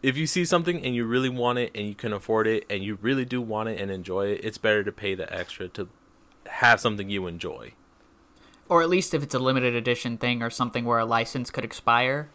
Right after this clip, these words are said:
Speaker 2: get it while the, you know, I, I got the Fujiko Mine set while Funimation was selling it.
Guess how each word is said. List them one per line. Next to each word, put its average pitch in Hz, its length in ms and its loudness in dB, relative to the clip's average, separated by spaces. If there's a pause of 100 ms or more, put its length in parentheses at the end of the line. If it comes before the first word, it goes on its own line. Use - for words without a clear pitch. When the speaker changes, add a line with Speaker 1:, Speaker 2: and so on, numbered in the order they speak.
(580)
Speaker 2:
get 160 140 6
it 127 120 2
while 123 240 6
the, 110 360 -2 (460)
you 170 120 6
know, 135 160 8
I, 147 260 8
I 175 140 8
got 175 160 6
the 147 60 -2
Fujiko 139 340 4
Mine 120 220 0
set 110 180 -2
while 117 100 -2
Funimation 117 520 -4
was 117 120 -6
selling - 280 -4
it. - 180 -12